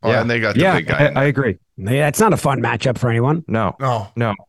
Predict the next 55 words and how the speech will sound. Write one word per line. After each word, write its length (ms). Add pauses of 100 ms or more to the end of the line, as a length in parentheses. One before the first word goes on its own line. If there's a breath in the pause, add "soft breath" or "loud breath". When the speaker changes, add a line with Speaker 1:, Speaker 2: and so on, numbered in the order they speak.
Speaker 3:
They're 120
gonna 140
beat 240
the 80
Leafs. 500
Speaker 2:
I, 180 (1120 loud breath)
I'm 80
Speaker 4:
Hey, 80
I 60
Speaker 2:
nervous 200
Speaker 4:
wanna, 140
Speaker 2:
to 220
Speaker 4:
we're, 60
Speaker 2:
say 300
it. 180
Speaker 4:
we're 160
gonna 160
get 180
to 100
the 60
Leafs 200
'cause, 120
Aves, 200
I 80
saw 220
your 120
comments, 380
but 240 (260 loud breath)
on 180
the 60
Sorokin 460
thing, 140
Aves, 440
I 120
wanna 160
give 140
you 80
some 200
love. 240
I 80
mean, 220
Cons, 360
you, 80
at 60
the 80
start 180
of 60
the 60
year, 180
you're 140
like, 140
"Sorokin 520
is 140
gonna 200
be 260